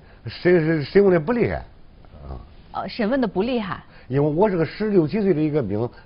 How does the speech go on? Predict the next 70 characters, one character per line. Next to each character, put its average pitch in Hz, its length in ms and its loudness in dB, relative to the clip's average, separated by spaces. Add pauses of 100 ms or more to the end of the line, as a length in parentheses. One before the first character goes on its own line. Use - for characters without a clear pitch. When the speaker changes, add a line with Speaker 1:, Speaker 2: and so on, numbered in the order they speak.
(140)
Speaker 1:
对 139 200 0
这 131 80 -2
个 127 100 0
国 101 160 0
家 104 100 2
的 135 100 0
机 90 180 -6
密、 110 120 0
国 95 160 0
家 92 80 -2
的 117 120 -2
啥， 110 180 -2
这 98 80 -4
个 92 100 -6
我 95 160 -8
就 127 140 -6
不 90 160 -12
懂， 80 240 -8
他 127 80 0
就 143 80 -4
问， 147 260 -4 (360)
我 120 140 -2
也 135 60 -2
不 95 120 -8
说。 73 440 -4 (420)
Speaker 2:
他 294 140 -2
问 311 260 2
过 202 100 -2
你 160 160 -8
什 - 160 -12
么？ 170 220 -8 (360)
Speaker 1:
呃， 151 200 -2
一 151 140 -2
开 123 180 0
始 139 80 0
就 170 80 2
问 160 160 0
想 170 220 0
爸 170 100 4
爸 127 140 0
不 107 120 -4
想， 110 200 -4
想 131 160 -2
妈 101 140 -6
妈 107 160 -2
不 110 100 -6
想 82 240 -6
啊。 76 600 -6 (220)
Speaker 2:
<laughs> 523 260 -8
Speaker 1:
呃， 113 460 0
他 147 120 -2
认 151 160 -2
为 120 60 -2
我 127 140 -2
是 123 80 -6
个 101 60 -8
孩 139 200 -2
子 110 80 -4
嘛 90 140 -6
是。 71 200 -12 (120)
Speaker 2:
啊。 196 300 -8
Speaker 1:
嗯。 69 140 -10 (520)
呃， 123 160 -2
后 127 180 -2
来 127 100 2
你 143 120 -2
们 156 220 -2
说 117 200 0
这 120 100 -2
个， 113 760 -2